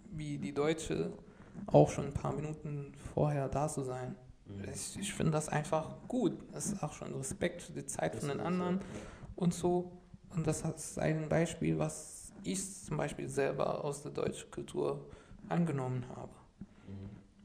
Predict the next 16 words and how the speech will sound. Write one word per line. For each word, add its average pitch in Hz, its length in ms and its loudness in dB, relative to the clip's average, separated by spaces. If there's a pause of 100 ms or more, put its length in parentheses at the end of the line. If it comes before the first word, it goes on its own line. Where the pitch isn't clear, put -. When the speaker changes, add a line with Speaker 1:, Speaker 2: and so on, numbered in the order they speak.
(580)
Speaker 1:
Oder 147 300 8
auch, - 440 4
äh, 135 680 2 (720)
diese 143 260 2
Genauigkeit 139 800 0 (260)
auf 139 220 0
der - 120 -4
Arbeit. 135 420 -4 (960)
Das - 200 2
muss 190 160 2
ich - 240 0
auch 190 100 6
schon 190 220 6
sagen. 190 500 6 (1400)
Also 131 240 2
aus, - 320 2